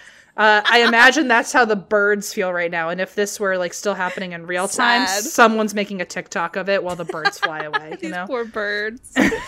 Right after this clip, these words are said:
Speaker 1: <laughs>
Speaker 2: Always the victims.
Speaker 1: So, uh,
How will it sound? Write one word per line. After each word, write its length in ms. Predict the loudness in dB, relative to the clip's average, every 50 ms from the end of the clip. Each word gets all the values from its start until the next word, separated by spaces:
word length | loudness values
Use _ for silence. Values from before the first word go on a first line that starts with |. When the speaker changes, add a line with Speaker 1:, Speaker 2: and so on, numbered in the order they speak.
| 0 0
Speaker 1:
<laughs> 420 | 0 0 -2 -2 -2 -2 -10 -10
Speaker 2:
Always 400 | -8 -6 -4 -4 -6 -6 -10 -12
the 140 | -10 -10 -8
victims. 720 | -8 -10 -10 _ -10 -12 -12 -10 -8 -10 -10 -10 -12 -16 _ _ _ -12
Speaker 1:
So, 500 | -6 0 4 4 6 6 6 4 4 2 0 -2 -2
uh, 680 | -2 0 0 2 2 2 2 2 2 2 2 2 0